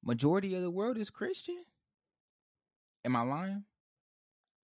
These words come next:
Christian is the most popular yet controversial religion there is. And they have you worshiping someone else when you should be worshiping yourself. You should be going deep within.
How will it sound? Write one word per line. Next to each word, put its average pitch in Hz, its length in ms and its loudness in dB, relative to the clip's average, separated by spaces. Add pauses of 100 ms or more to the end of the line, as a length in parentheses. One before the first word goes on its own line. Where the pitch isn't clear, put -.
(920)
Christian 156 320 -4
is 135 140 -6
the 117 80 -6
most 101 260 -4
popular 139 520 -2
yet 110 380 -4
controversial 117 1040 -6
religion 98 640 -8
there 92 160 -8
is. - 260 -12 (2250)
And 92 380 -6 (180)
they 104 120 -4
have 110 300 -6
you 95 140 -6
worshiping 98 500 -4
someone 95 420 -6
else - 460 -8 (1000)
when 87 140 -6
you 107 100 2
should 98 200 -6
be 95 100 -8
worshiping 98 480 -4
yourself. 95 500 -2 (280)
You 104 80 -10
should 107 160 -10
be 92 60 -16
going 98 320 -4
deep 98 220 -8
within. 98 440 -4